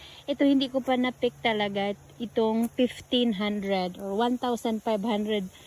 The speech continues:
plant na garlic. So, ayan. Easy lang siya guys kasi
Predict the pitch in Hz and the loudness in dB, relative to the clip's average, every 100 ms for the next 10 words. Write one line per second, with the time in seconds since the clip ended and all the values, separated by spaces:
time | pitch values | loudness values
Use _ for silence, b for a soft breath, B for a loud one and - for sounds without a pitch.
0 | B B B B B B - - 262 247 | B B B B B B -4 4 6 6
1 | 254 240 226 202 190 190 185 180 180 - | 2 0 0 2 2 4 4 2 -2 -10
2 | - - 226 202 214 240 262 254 285 311 | -20 2 4 6 4 4 4 4 6 6
3 | 311 330 320 320 320 - 220 190 196 - | 8 8 8 8 6 4 0 0 -2 -4
4 | - 294 - 208 180 196 | -4 -4 -2 0 0 0